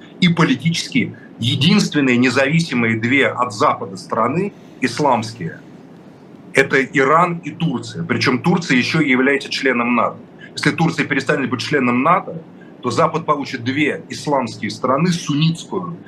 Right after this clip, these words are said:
и шиитскую, которые оппозиционны Западу, не входят ни в какие западные блоки. Турция сейчас по-прежнему пока ещё входит. И проводит самостоятельную политику, не считаясь с Западом. В, в Иране во главе находится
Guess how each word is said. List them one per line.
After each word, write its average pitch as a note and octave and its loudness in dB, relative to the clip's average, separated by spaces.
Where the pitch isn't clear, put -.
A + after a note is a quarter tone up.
и C3 -2
шиитскую, A#2 -2
которые C3+ 2
оппозиционны B2+ 0
Западу, E3 0
не C#3+ 2
входят D3+ 0
ни B2+ 0
в A#2 -8
какие B2+ 0
западные A2+ 0
блоки. C3 -2
Турция B2+ -2
сейчас B2+ 0
по-прежнему B2 0
пока A#2 0
ещё G#2 -6
входит. - -18
И - 2
проводит D#3+ 4
самостоятельную C3 -2
политику, - -4
не C3 0
считаясь C3 2
с A2 -6
Западом. G#2+ -2
В, B2+ 4
в C#3 2
Иране D#3 2
во A#2 -6
главе B2 0
находится A2+ -4